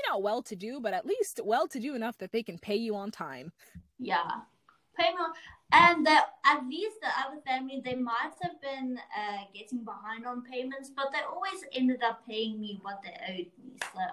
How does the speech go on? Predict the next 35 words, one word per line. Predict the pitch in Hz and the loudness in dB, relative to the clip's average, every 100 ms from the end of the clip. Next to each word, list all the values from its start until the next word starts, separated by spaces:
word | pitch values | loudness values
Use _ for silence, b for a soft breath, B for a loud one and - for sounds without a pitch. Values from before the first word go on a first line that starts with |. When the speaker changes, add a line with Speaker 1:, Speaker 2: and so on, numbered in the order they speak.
| - | -6
Speaker 2:
I | 190 | -8
can | - 247 | -2 -2
all | 240 233 - | -2 -6 -4
Speaker 1:
That's | 359 403 - | 0 0 -2
good. | - 403 381 185 170 | -2 0 2 0 0
That's | 262 320 | 0 0
good, | 359 247 | -4 -4
'cause, | 220 220 | -2 -4
you | 311 | -4
know, | 339 | -4
hard | 240 269 | -2 -4
times | - 320 220 - | -4 -6 -6 -8
do | 214 | -8
happen. | 240 180 175 214 240 269 - 220 | -6 -8 -8 -6 -6 -8 -10 -2
Speaker 2:
Yeah. | 226 233 214 | 2 2 0
Speaker 1:
And, | 214 | -4
you | 214 240 226 | -8 -6 -4
know, | 220 226 b b b | -6 -8 b b b
I | 220 226 | -2 -2
feel | - 285 | -2 -4
like | 262 220 202 190 - - _ | 0 0 0 -4 -14 -20 _
the | 202 202 | -2 -2
conception, | - 214 - 208 - - 214 202 185 - | -2 -6 -2 -2 -2 -8 -8 -8 -10 -6
at | 175 | -4
least | 247 - | -6 -6
for | 202 | -6
Europe, | 185 170 180 185 | -6 -6 -6 -8
is | 180 180 | -8 -10
if | - | -8
you | 202 | -10
have | 196 196 196 | -6 -6 -6
an | 190 | -8
au | 170 | -12
pair, | - 180 185 202 | -8 -6 -4 -6
you're | 175 165 160 | -6 -8 -8